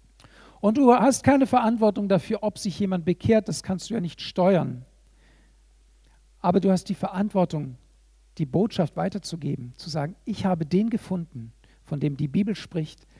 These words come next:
der der Erlöser dieser Welt ist. Und ich kann dir nur, dich nur bitten“, hier heißt es, drängt die Leute reinzukommen. Wir möchten die Leute nicht nur höflich bitten, sondern wir wollen sie drängen und sagen:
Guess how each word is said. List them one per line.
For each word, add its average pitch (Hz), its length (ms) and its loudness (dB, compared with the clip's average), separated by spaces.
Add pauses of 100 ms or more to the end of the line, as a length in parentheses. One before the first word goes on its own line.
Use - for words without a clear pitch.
(140)
der 156 80 -8
der 160 180 -6
Erlöser 165 500 2
dieser 165 240 -2
Welt 156 240 -4
ist. - 340 -14 (340)
Und 202 160 6
ich 196 140 2
kann 220 260 4
dir 208 140 6
nur, 202 220 4 (380)
dich 208 120 -2
nur 220 140 8
bitten“, 202 540 4 (160)
hier 226 180 8
heißt 254 180 4
es, 226 160 -2 (320)
drängt 285 720 6
die 190 80 4
Leute 277 560 6 (300)
reinzukommen. 147 800 -2
Wir 190 80 2
möchten 226 440 4 (480)
die 220 60 -2
Leute 220 340 2
nicht 220 260 -2
nur 214 280 6 (240)
höflich 247 500 4
bitten, 220 240 0
sondern 170 320 0
wir 160 100 0
wollen 170 200 2
sie 160 200 -4
drängen 175 400 -4
und 151 80 -6
sagen: 151 260 -8